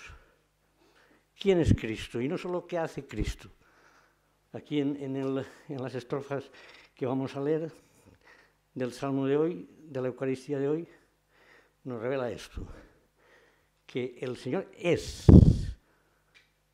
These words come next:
es clemente y misericordioso. Y ese binomio, clemencia y misericordia, se repite en todas las estrofas.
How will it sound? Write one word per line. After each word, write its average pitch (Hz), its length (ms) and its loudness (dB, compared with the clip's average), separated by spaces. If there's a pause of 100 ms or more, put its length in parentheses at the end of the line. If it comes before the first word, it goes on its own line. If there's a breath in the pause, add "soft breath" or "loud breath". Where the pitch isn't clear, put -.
(120)
es 139 380 -8
clemente 165 600 -2
y 185 140 -2
misericordioso. 143 880 -2
Y 135 120 -6
ese - 160 -4
binomio, 175 600 2 (420 loud breath)
clemencia 135 960 0 (720 loud breath)
y 139 80 -8
misericordia, 147 640 -4
se - 140 -14
repite 143 340 -8
en 143 80 -4
todas 139 220 -6
las 135 200 -8
estrofas. - 680 -10